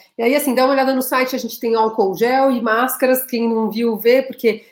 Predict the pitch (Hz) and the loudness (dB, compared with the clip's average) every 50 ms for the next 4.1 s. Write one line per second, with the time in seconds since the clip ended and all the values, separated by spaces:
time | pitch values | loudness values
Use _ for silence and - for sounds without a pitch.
0 | _ _ 226 220 214 208 240 226 220 214 208 202 185 175 170 170 165 - _ _ | _ _ 0 0 0 2 2 0 2 0 0 -2 -2 -4 -6 -8 -10 -16 _ _
1 | _ - 214 202 208 - 202 - - 269 302 330 339 320 330 339 339 330 - - | _ -6 -6 -4 -4 -6 -6 -6 -2 2 4 6 6 6 6 4 2 0 -4 -10
2 | - - - 269 220 - 330 330 330 - 311 269 - - - - - - 277 262 | -12 -8 -6 -4 0 0 2 2 2 2 2 0 0 -2 -10 -10 -2 0 0 2
3 | 294 277 262 277 262 262 254 214 254 247 240 233 - 220 214 208 202 - 190 180 | 2 2 2 2 0 0 0 -4 -2 0 0 0 0 0 0 -2 -2 -2 -4 -6
4 | - | -6